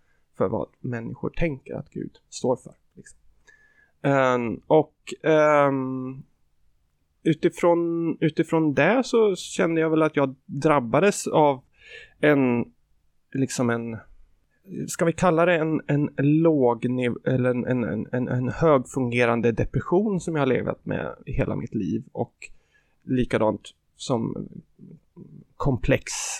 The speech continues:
posttraumatisk stress, kan man kanske säga. Så att jag, det är liksom min egen läkning som någonstans har tagit mig på den här resan. Och jag kan se min egen intuition när jag valde den här livsvägen väldigt tidigt i mitt liv.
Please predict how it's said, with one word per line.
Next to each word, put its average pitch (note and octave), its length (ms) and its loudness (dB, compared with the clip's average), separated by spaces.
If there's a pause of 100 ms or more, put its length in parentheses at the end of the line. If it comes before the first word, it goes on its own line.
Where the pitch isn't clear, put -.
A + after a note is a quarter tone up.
(200)
posttraumatisk - 760 -4
stress, - 300 -14
kan - 100 -14
man - 220 -12
kanske - 240 -18
säga. - 140 -20 (100)
Så - 140 -2
att - 120 -2
jag, C#3+ 260 2
det D#3 80 4
är D#3+ 40 4
liksom D3+ 240 0
min C#3+ 140 2
egen B2 300 0
läkning C3 640 -4
som C#3 160 -10
någonstans A#2 480 -12
har - 160 -12 (460)
tagit - 300 -6
mig - 160 -8
på - 120 -14
den - 120 -10
här - 120 -8
resan. - 340 -12 (440)
Och C3+ 100 4
jag C3 120 2
kan B2+ 180 2
se C#3 520 2 (480)
min B2+ 260 -2
egen A#2 360 2
intuition A#2+ 800 -2
när A2+ 60 -2
jag A#2 120 0
valde A#2+ 480 0
den E3 120 -2
här F#2+ 260 -2 (560)
livsvägen A#2 1500 -4
väldigt A2+ 360 -4
tidigt - 360 -6
i - 40 -12
mitt B2+ 120 -8
liv. F#3+ 140 -4